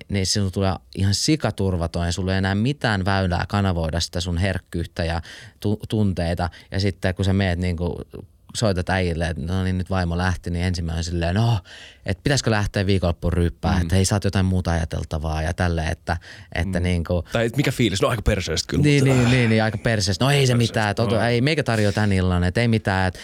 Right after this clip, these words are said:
Speaker 1: pitäisikö sun ottaa joku laastari tosta?" Ja sitä on sanottu, on joku sellainen quotekin, että, niinku, että, niinku, poja-, pojat lähtee, se on englanniksi, mutta et, et, et,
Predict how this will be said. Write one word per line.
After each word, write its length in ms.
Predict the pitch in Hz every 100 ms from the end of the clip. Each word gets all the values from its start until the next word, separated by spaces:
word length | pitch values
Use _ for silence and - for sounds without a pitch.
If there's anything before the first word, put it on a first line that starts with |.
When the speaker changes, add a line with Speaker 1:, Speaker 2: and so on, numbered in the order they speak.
| -
Speaker 1:
pitäisikö 280 | - 135 123
sun 100 | 120
ottaa 240 | 113 110
joku 140 | 95 98
laastari 420 | 95 90 92 85
tosta?" 360 | 85 85 -
Ja 180 | 85 82 - - -
sitä 260 | - 123 113
on 120 | 107
sanottu, 380 | 117 107 - 87 60 -
on 240 | 101 95
joku 160 | 101 98
sellainen 300 | 101 95 - 110
quotekin, 580 | 101 90 - 85 92
että, 260 | 85 - 90
niinku, 400 | 87 87 90 87 - - -
että, 360 | - 92 - 90
niinku, 340 | 95 92 95 -
poja-, 260 | 123 117 - -
pojat 360 | 131 131 104
lähtee, 400 | 101 92 - 87
se 80 | 87
on 80 | 92
englanniksi, 420 | 95 92 87 80
mutta 140 | 87 87
et, 100 | -
et, 160 | -
et, 100 | -